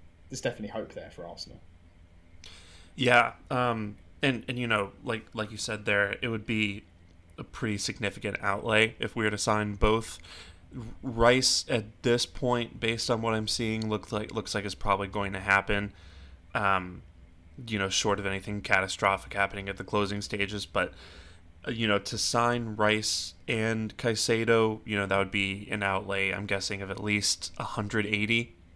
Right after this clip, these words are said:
Speaker 2: million on, um, on two players, if not more. And, um,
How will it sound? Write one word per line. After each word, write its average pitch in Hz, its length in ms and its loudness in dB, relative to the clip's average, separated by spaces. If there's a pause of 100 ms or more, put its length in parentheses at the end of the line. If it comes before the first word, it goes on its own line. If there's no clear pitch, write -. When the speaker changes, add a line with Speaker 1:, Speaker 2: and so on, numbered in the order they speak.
Speaker 2:
million 117 500 0 (180)
on, 107 280 2
um, 101 400 0
on 104 180 -4
two 110 180 -6
players, 117 720 0
if 110 200 -8
not 101 220 -2
more. 107 380 0 (600)
And, 104 340 -2
um, 92 520 0